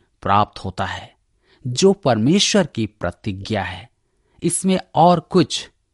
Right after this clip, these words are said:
जोड़ने की कोई भी आवश्यकता नहीं है। यूहन्ना रचित सुसमाचार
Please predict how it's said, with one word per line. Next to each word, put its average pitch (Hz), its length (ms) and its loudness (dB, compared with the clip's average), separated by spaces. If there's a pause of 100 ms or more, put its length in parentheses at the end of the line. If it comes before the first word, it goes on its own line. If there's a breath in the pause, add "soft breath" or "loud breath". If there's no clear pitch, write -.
(260)
जोड़ने 151 420 4
की 139 240 -4 (100)
कोई 190 260 4
भी 120 340 0 (280 loud breath)
आवश्यकता 107 640 -2
नहीं 113 280 -4
है। 120 240 -10 (960)
यूहन्ना 135 320 0
रचित 120 260 -6
सुसमाचार 135 920 -4